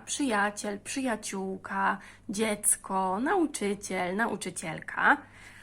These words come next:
Więc zanim będziemy wprowadzać nową gramatykę, i jest to taka generalna zasada,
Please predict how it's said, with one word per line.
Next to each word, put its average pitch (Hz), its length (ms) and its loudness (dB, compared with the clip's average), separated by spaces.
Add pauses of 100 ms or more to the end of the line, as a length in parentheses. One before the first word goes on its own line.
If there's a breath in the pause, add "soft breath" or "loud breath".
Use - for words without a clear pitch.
(300 loud breath)
Więc 196 280 0
zanim 226 440 4
będziemy 196 440 -2
wprowadzać 196 520 -4
nową 202 280 -2
gramatykę, 190 680 0
i 226 80 0
jest 208 160 -2
to 190 80 -4
taka 196 240 -2
generalna 196 600 4
zasada, 196 720 2